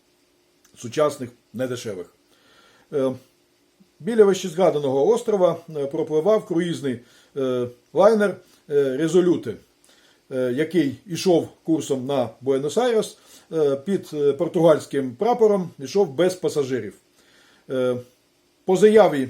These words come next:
м, міда, м, Мадурівської Венесуели, е, лайнер незаконно увійшов в те-, в територіальні води Венесуели. Е, хоча фактично,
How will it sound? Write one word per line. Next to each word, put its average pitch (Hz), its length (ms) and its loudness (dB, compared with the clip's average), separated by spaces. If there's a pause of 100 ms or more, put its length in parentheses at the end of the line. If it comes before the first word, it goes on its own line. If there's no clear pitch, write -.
(160)
м, 131 260 -12 (460)
міда, 156 520 2 (180)
м, 123 320 -12 (1300)
Мадурівської 165 840 2 (240)
Венесуели, 160 720 2 (360)
е, 151 60 0
лайнер 170 520 2 (260)
незаконно 185 880 4
увійшов 160 560 0
в - 60 -12
те-, 156 160 -4
в - 260 -18
територіальні 160 680 2
води 143 440 -2 (240)
Венесуели. 131 520 -4 (880)
Е, 123 180 -8 (1120)
хоча 151 240 -4
фактично, 160 720 -2